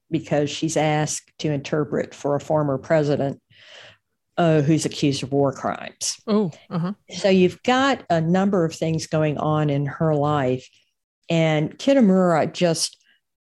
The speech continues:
Speaker 1: I mean, I would kind of come up from reading this book
Speaker 2: Mm-hmm.
Speaker 1: and feel, you know, look around my room and think, "Okay, all right, well, whoa, that's right. I'm back at home,"
Speaker 2: <laughs>
Speaker 1: because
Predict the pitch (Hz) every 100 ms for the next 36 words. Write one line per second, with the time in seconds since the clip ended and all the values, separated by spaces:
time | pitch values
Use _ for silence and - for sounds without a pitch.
0 | _ _ _ _ 175 185 180 170 196 214
1 | 196 - _ _ - 170 - - - 175
2 | - 175 165 - - 196 185 185 202 220
3 | 214 202 196 - 185 208 214 - - 220
4 | 196 190 269 170 165 156 160 160 - 185
5 | - 214 190 185 180 - 185 156 160 185
6 | 170 165 165 151 151 165 170 170 170 165
7 | 147 - - - 165 165 156 185 175 143
8 | 131 127 160 165 151 - 160 170 170 147
9 | 160 160 147 131 - _ _ - - -
10 | - 143 139 139 _ _ - - 160 170
11 | 160 165 160 170 190 160 147 143 160 285
12 | 175 160 156 151